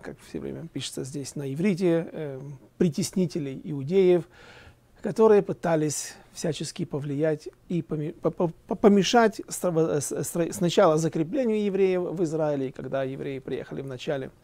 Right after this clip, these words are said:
при прибыли туда с группой, эм, Зрубавеля, первые сорок две тысячи человек, сразу же начались проблемы, и им удалось заморозить стройку на восемнадцать лет. Но вот Иерусалимский храм отстроен,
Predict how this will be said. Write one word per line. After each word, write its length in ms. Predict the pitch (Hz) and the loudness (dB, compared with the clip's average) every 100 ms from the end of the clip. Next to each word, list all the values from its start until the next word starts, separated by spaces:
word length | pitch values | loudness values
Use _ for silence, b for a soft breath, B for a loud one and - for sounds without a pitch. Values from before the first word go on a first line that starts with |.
| B B B B B | B B B B B
при 120 | 175 | 2
прибыли 400 | 165 214 185 151 | 6 6 8 6
туда 300 | 147 165 147 | 4 -4 -6
с 80 | 135 | -2
группой, 500 | 151 160 147 139 135 - | 0 0 0 -6 -8 -12
эм, 460 | 131 127 123 120 117 123 151 B B _ _ _ _ _ _ _ - | -10 -10 -10 -12 -16 -20 -20 B B _ _ _ _ _ _ _ -8
Зрубавеля, 800 | 151 156 185 240 285 226 226 233 _ _ _ _ _ _ _ - | -2 4 4 6 6 6 2 -4 _ _ _ _ _ _ _ -2
первые 340 | 175 151 143 | 0 2 0
сорок 240 | 135 151 135 | -4 -6 -4
две 160 | 131 | -6
тысячи 400 | 127 131 127 - | -6 -6 -8 -12
человек, 560 | - 156 139 135 127 - B B B B B | -8 -6 -4 -4 -8 -12 B B B B B
сразу 340 | - 220 240 | 2 4 6
же 120 | 208 196 | 4 2
начались 420 | 196 175 165 156 | 2 0 0 0
проблемы, 640 | 190 180 156 175 170 156 | 0 2 4 4 4 0
и 220 | 147 - 143 139 | -4 -8 -10 -6
им 160 | 151 165 | -4 -4
удалось 500 | 156 147 165 175 135 | -2 0 2 2 0
заморозить 560 | 160 147 151 156 135 - | -4 -4 -2 -2 -4 -8
стройку 420 | 170 147 131 143 | -4 -4 -4 -10
на 320 | 143 135 - | -8 -10 -10
восемнадцать 540 | 123 131 160 139 - - - | -12 -10 -10 -10 -12 -18 -2
лет. 340 | 202 214 - b b b b | 4 4 2 b b b b
Но 180 | 185 220 | 6 8
вот 240 | 214 208 - | 8 6 4
Иерусалимский 640 | 214 190 170 170 156 170 | -6 -4 -2 -2 -2 -6
храм 300 | - 170 139 | -6 -4 -4
отстроен, 640 | 131 - 214 208 208 208 | -8 -4 2 4 4 2